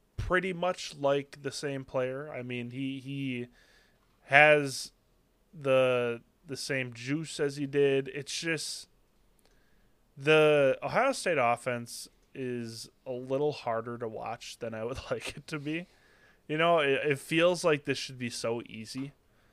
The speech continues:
but <sighs> Kyle McCord just might <laughs> not be very good.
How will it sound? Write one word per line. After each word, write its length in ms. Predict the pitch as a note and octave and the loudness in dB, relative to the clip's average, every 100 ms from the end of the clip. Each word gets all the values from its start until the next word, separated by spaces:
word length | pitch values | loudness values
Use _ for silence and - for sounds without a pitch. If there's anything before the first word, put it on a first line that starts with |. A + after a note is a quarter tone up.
| _ _ _ _ | _ _ _ _
but 560 | C3 B2 B2+ B2 A#2 - _ _ _ _ _ _ _ _ _ _ _ _ | -16 4 8 8 6 0 _ _ _ _ _ _ _ _ _ _ _ _
<sighs> 480 | - - - - - | -20 -18 -20 -20 -6
Kyle 260 | F3 F3+ | 0 2
McCord 480 | D#3+ B2+ B2+ A#2+ A#2+ | 0 -4 -2 -2 -4
just 260 | A#2 - B2 | -8 -14 -10
might 200 | A#2 - | -12 -12
<laughs> 160 | C3 - | -12 -8
not 160 | B2 | -6
be 120 | B2 | -6
very 300 | A2+ A#2 A#2 | -6 -6 -6
good. 280 | A2 A2+ A#2 | -8 -10 -10